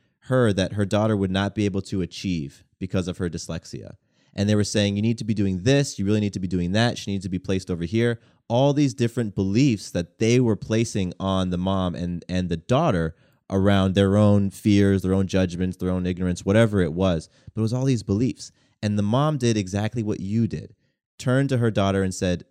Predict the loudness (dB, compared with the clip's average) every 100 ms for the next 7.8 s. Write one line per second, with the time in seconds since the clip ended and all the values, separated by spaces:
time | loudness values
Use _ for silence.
0 | -10 -2 -2 -2 -12 _ _ _ _ -4
1 | 0 2 2 2 0 -4 -4 -4 -4 _
2 | _ _ _ -2 0 2 0 0 0 -2
3 | -4 -6 -6 -8 -2 0 2 -2 -4 -6
4 | -6 -8 _ _ _ -4 0 2 2 -2
5 | -8 -10 -10 -6 0 2 2 2 2 2
6 | -2 0 -2 0 0 2 2 0 0 -2
7 | -2 -4 -2 2 4 2 -2